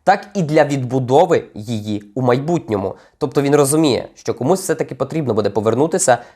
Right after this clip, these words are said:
та відбудовувати Україну, так як більшість спеціалістів виїхали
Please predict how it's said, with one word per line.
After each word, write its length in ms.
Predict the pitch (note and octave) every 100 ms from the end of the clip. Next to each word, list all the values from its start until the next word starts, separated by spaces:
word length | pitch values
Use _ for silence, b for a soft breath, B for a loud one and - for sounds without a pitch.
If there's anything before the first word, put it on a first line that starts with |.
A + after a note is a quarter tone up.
| B
та 120 | C3+
відбудовувати 720 | B2+ C3 B2 B2 A#2 A2 A2 C#3+
Україну, 540 | C#3 D3+ C#3 G#2 F2+ -
так 180 | G#2+
як 140 | G3 A#2+
більшість 380 | E3+ B3+ B3+ -
спеціалістів 720 | A#3 G#3 G#3 E3+ - G2+ G2+ _ _ _
виїхали 460 | A#2 C3+ C3 A#2 A2+